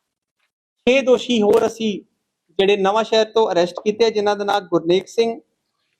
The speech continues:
ਕੋਹਲਜੀਤ ਸਿੰਘ, ਰਣਦੀਪ ਸਿੰਘ,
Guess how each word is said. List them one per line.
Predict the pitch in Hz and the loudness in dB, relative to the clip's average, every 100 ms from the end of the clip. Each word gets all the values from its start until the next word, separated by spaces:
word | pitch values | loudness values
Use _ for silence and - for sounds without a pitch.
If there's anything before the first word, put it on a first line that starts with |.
| _ _ _ - | _ _ _ 0
ਕੋਹਲਜੀਤ | 196 214 214 233 | 0 0 -4 -8
ਸਿੰਘ, | 240 233 233 - _ - | -2 -2 -2 -10 _ -2
ਰਣਦੀਪ | 175 180 202 214 | 0 0 -4 -4
ਸਿੰਘ, | - 233 233 | 0 0 -2